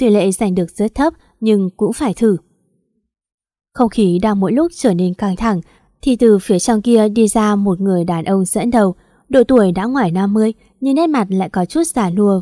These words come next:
vì bươn trải với cuộc đời đầy toan tính.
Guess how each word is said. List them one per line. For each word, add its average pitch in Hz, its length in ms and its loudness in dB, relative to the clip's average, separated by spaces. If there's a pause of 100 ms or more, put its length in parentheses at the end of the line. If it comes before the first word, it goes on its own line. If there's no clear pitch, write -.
(120)
vì 190 160 0
bươn 196 180 0
trải 185 400 -2
với 175 120 -2
cuộc 254 220 -2
đời 175 300 0
đầy 170 280 -2 (100)
toan 190 200 -2
tính. 185 280 2